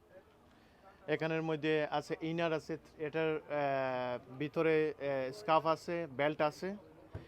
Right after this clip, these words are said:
এটা হাইলি, মানে, কোয়ালিটি কোরিয়ান কাপড়ের অর্গানজা ম্যাটেরিয়াল।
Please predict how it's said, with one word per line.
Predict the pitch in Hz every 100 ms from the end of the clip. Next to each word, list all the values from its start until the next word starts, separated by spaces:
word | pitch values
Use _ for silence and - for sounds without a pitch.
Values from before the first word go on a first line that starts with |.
| - -
এটা | 143 151 143 139 135
হাইলি, | 143 151 160 160 160 151 143
মানে, | 131 151 147
কোয়ালিটি | 135 - 156 160 156 165 165 165 - 135 -
কোরিয়ান | 170 170 170
কাপড়ের | 165 156 156 165 214 226 - - - -
অর্গানজা | 147 156 156 151 151
ম্যাটেরিয়াল। | 147 - 190